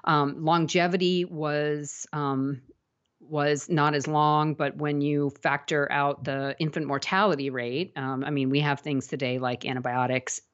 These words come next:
um, shelter, and, uh, hospitals to deliver babies in. So, um, when you factor out the infant mortality rate, um, the folks that actually, you know, grew to adulthood made it quite long,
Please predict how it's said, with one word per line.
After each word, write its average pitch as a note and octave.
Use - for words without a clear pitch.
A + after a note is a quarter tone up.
um, B2
shelter, C3+
and, B2+
uh, C3+
hospitals C#3
to C#3+
deliver B2+
babies C3
in. A2+
So, B2+
um, C3
when D3
you C#3+
factor C#3+
out C#3+
the D3
infant C#3+
mortality C#3+
rate, B2+
um, C3+
the -
folks -
that C#3+
actually, C#3
you D#3+
know, C#3
grew D3+
to D3+
adulthood C3+
made D3
it -
quite D3
long, B2